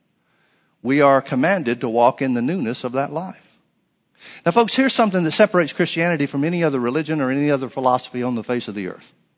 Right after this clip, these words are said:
There is no other religion that ever claims to change the nature of the believers or their adherents. Buddhism doesn't claim to change the nature of the individual. Hinduism doesn't. Judaism doesn't.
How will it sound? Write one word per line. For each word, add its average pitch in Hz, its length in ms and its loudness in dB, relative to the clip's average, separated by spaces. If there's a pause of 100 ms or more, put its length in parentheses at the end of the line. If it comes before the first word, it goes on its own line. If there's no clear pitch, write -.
(840)
There 135 220 4
is 127 140 0
no 156 240 4
other 208 160 0
religion 156 420 0
that 123 120 0
ever 135 140 0
claims 151 340 -2
to - 60 -12
change 139 300 -4
the 127 80 -6
nature 123 320 -4
of 110 100 -6
the 110 60 -8
believers 113 500 -8 (1300)
or 107 120 -4
their 98 160 -2
adherents. 98 580 -8 (960)
Buddhism 151 440 2
doesn't 143 220 0
claim 170 280 0
to 120 60 -10
change 156 300 -2
the 131 60 -4
nature 139 320 0
of 110 80 -2
the 120 120 -4
individual. 110 480 -6 (1400)
Hinduism 139 580 0
doesn't. - 420 -10 (600)
Judaism 110 560 -2
doesn't. 85 400 -16